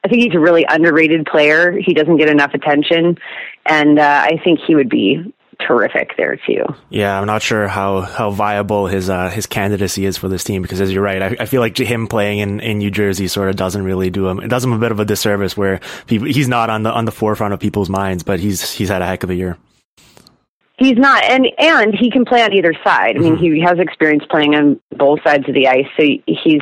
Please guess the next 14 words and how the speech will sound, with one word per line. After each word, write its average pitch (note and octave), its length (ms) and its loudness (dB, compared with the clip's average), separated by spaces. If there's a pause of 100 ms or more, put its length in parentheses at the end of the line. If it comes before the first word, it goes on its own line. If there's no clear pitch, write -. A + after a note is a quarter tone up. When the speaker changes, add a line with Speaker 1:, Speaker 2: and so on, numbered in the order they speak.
Speaker 1:
versatile D#3 480 4
in C3+ 100 2
that D#3 200 4
regard, C3+ 360 2
because, D3+ 320 0 (600)
you E3+ 100 4
know, D#3+ 100 0
Team A#3+ 160 4
U A3 60 4
S F#3+ 160 2
A G3 160 6
has, D#3 160 0
like, C#3+ 180 2
this C#3 160 0